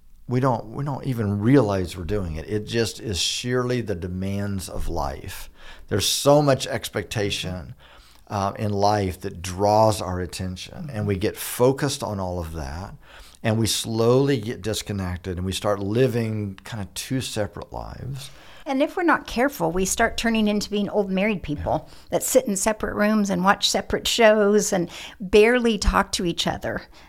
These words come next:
Speaker 2: I think about the old joke of the guy that said, um, "I told you I loved you when I married you. If I change my mind, I'll let you know."
Speaker 1: Right.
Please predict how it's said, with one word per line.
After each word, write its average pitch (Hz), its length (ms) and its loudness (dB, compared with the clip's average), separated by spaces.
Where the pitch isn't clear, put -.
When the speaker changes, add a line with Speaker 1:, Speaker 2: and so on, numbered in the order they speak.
Speaker 2:
I 190 100 0
think 208 180 0
about 185 260 2
the 185 100 0
old 175 340 -2
joke 180 400 0
of 185 140 -2
the 180 80 -2
guy 180 240 4
that 185 160 -4
said, - 500 -2
um, 156 320 -2
"I 180 80 4
told 190 240 2
you 196 80 4
I 180 60 4
loved 190 260 4
you 196 80 0
when 196 80 0
I 185 80 2
married 190 340 0
you. 226 80 2
If 233 140 -2
I 170 80 4
change 196 320 -2
my 180 80 2
mind, 180 280 2
I'll 175 60 2
let 185 200 2
you 185 100 4
know." 202 340 8
Speaker 1:
Right. 123 140 -4